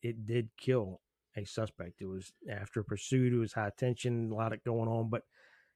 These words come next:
uh, you know, the community was really upset about it, um, and it was pretty stressful for the department, and they called a psychologist to come in and just meet with all, it was a small agency where we're talking thirty-five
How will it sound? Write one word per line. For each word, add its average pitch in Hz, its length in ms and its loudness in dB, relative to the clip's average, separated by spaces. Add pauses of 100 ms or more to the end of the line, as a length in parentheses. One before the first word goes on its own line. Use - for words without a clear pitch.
(140)
uh, 120 80 -2
you 120 160 -2
know, 123 60 2
the 120 60 2
community 120 460 2
was 113 160 2
really 110 260 4
upset 113 340 4
about 110 380 4
it, 107 160 -2 (160)
um, 90 400 -6 (640)
and 107 300 -8
it 131 120 -2
was 127 300 -2 (280)
pretty 113 200 2
stressful - 380 -2
for 120 140 0
the 98 80 -2
department, 117 540 0 (140)
and 101 340 -6 (1300)
they 117 380 -2 (240)
called 107 220 0
a 104 40 -2
psychologist 104 580 -6
to - 40 -20
come 113 180 2
in 110 80 0
and 113 100 -2
just 117 120 -2
meet 127 300 2
with 123 140 2
all, 120 140 4
it - 20 2
was 113 140 -2
a 113 40 -6
small 135 360 6
agency 104 320 0
where 101 220 -2
we're 107 160 0
talking 104 400 -4
thirty-five 107 560 -2